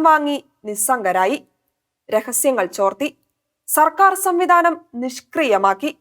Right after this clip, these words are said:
അവരുണ്ടാക്കിയ പണത്തിന് ഇന്ന് അവരുടെ സ്വാതന്ത്ര്യം കാക്കാനാവുന്നില്ല എന്നതാണ് സത്യം. കേരളത്തിലെ മുസ്ലിം സമൂഹത്തെ മുസ്ലിം ലീഗിൽ നിന്നും അടർത്തി മാറ്റുവാൻ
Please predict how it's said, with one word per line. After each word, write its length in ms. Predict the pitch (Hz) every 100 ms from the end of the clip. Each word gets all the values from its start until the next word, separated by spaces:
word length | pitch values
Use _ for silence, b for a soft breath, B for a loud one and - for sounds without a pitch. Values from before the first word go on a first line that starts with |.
| _ _ _ _ _ - 226
അവരുണ്ടാക്കിയ 600 | 254 277 262 262 277 269
പണത്തിന് 420 | 269 262 262 208 285 - _ _ _ 285
ഇന്ന് 280 | 311 330 311 - 262
അവരുടെ 340 | 294 311 302 302
സ്വാതന്ത്ര്യം 600 | 262 254 269 294 302 294
കാക്കാനാവുന്നില്ല 1040 | 285 285 285 277 247 240 254 285 269 247 277 277 - _ _ _
എന്നതാണ് 500 | 220 220 247 233 185 180
സത്യം. 280 | 196 190 277 - _ _ _ _ _ _ _ _ -
കേരളത്തിലെ 560 | 320 349 392 381 370 349 294
മുസ്ലിം 320 | 285 320 339 339
സമൂഹത്തെ 480 | 320 320 302 302 294 - 247
മുസ്ലിം 360 | 247 - 285 302 294
ലീഗിൽ 240 | 277 294 285
നിന്നും 220 | 277 277 277 220
അടർത്തി 340 | 220 254 254 277
മാറ്റുവാൻ 400 | 254 254 208 202